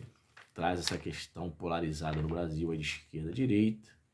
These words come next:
Vamos ver se ele inclina-se para o progressismo esquerdista ou para,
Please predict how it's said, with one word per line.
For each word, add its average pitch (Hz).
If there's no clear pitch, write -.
Vamos 95
ver 87
se -
ele 82
inclina-se 80
para 80
o 73
progressismo 80
esquerdista 80
ou 82
para, 80